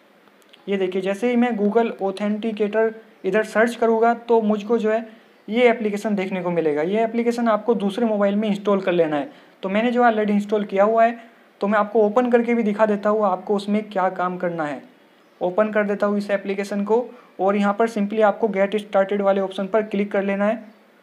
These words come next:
और क्लिक करने के बाद आपके सामने इस प्रकार का इंटरफेस देखने को मिलेगा। इधर आपको स्कैन ए क्यूआर कोड वाले ऑप्शन पर क्लिक करना है, अभी नहीं करना है,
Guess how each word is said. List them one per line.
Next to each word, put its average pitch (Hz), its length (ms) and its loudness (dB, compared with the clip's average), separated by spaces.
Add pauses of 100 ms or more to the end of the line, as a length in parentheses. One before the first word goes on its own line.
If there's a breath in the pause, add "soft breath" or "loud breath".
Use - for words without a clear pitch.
(140)
और 202 120 0
क्लिक 262 260 -2
करने 226 220 2
के 220 80 -2
बाद 220 220 4
आपके 196 260 0
सामने 190 360 -2
इस 190 100 -6
प्रकार 175 380 -2
का 180 120 -4
इंटरफेस 175 420 -6
देखने 165 260 -4
को 156 120 -4
मिलेगा। 139 380 -4 (340 loud breath)
इधर 220 200 2
आपको 233 380 4 (840)
स्कैन 226 360 -2
ए 240 80 2
क्यूआर 214 320 2
कोड 220 200 0
वाले 214 220 4
ऑप्शन 208 300 -4
पर 220 100 0
क्लिक 214 260 -6
करना 214 240 0
है, 214 80 -2
अभी 196 220 2
नहीं 240 140 4
करना 226 260 0
है, 247 120 -4